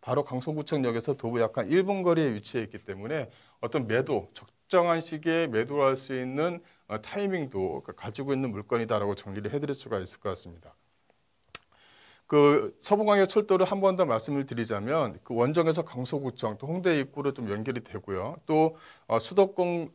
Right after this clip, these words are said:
어, 어, 수도권 한강 횡단철도의 어떤 그 철도의 어떤 그 노선이죠. 그러니까 소위 말하면 한-, 한강을,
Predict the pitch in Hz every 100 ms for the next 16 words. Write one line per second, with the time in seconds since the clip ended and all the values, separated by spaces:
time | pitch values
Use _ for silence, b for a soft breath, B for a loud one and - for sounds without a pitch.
0 | _ 117 117 113 - 127 117 113 180 190
1 | 190 190 190 185 180 190 190 180 165 156
2 | 143 156 180 180 B B - 113 147 131
3 | 131 123 214 208 - 202 190 147 - 143
4 | 131 120 - 110 101 95 - _ _ _
5 | _ 120 135 185 139 110 98 107 110 107
6 | 127 185 175 147 139 147 151 156 - -
7 | 185 180 160 160 185